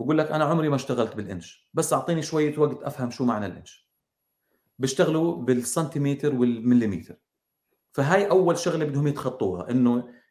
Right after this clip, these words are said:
يتعلموا ال-، ال-، خلينا نقول الإمبيريال، مش ال-، مش المترك، وبعدين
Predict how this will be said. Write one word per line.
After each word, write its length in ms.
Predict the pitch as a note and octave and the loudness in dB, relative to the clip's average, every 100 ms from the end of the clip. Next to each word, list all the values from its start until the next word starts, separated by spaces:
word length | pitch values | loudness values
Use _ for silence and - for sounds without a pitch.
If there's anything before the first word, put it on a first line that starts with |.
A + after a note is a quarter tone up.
| - | -8
يتعلموا 760 | A2+ C3 E3+ D3+ A2+ G2 F#2 | -4 0 2 2 0 -2 -4
ال-، 240 | G2 F#2 F#2+ | -6 -8 -10
ال-، 140 | G2 | -10
خلينا 320 | - B2+ A#2+ | -4 -2 -2
نقول 280 | A2 A#2+ A2+ | -2 -2 0
الإمبيريال، 800 | F#2+ F#2+ A#2+ A2 C#3 C#3+ E3 F#3 - _ _ _ _ _ _ - | -4 -6 -6 -4 -2 0 -2 -6 -18 _ _ _ _ _ _ -4
مش 200 | C3 B2+ | -2 -2
ال-، 640 | G#2+ G2 F#2 F2 F2+ - | -2 -2 -2 -2 -4 -4
مش 160 | A#2+ B2+ | -2 0
المترك، 580 | B2 B2+ F#3+ G3 - _ _ _ _ | 2 2 -2 -6 -10 _ _ _ _
وبعدين 920 | A#2+ A#2+ B2 A#2+ G#3 G#3+ D3 C#3+ D3+ | 0 2 0 2 4 6 4 0 -6